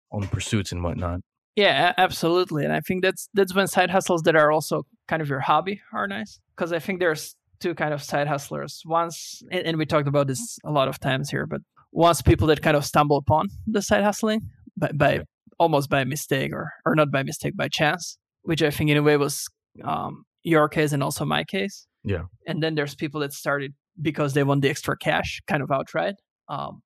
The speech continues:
Speaker 2: I always think the former is better, and, and it kind of tends to or can tie in nicely with your hobbies. So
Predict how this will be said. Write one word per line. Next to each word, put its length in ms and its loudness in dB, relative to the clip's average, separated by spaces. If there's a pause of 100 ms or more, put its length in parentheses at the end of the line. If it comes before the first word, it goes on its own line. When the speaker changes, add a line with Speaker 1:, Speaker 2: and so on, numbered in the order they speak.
(140)
Speaker 2:
I 140 -4
always 260 0
think 160 -2
the 60 0
former 320 6
is 100 2
better, 240 4
and, 260 -2 (380)
and 140 -2
it 100 -2
kind 140 2
of 100 -4 (260)
tends 340 -2
to 80 -2
or 180 0
can 300 -2 (200)
tie 200 2
in 100 -4
nicely 320 -2
with 100 -2
your 100 -2
hobbies. 480 0
So 260 -8